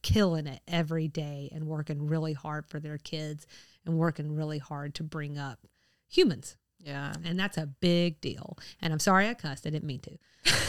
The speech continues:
Speaker 1: It's just, like, that's how passionate I feel about it. It's how passionate I feel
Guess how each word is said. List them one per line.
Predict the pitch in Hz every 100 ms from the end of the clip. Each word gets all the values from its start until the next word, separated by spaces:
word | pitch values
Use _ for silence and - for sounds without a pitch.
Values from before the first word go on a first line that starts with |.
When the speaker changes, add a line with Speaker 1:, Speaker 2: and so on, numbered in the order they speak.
| - 359 - 494 - - 226 - 233 - -
Speaker 1:
It's | 208
just, | 226 226
like, | 208
that's | 226 208 220
how | 233
passionate | 196 170 165 180 165 151 160
I |
feel | 160 - 170 160
about | 151 139 143
it. | 139 -
It's | 160
how | 180 185
passionate | - 170 160 165 156
I | 147 151
feel | - 180 160 151 143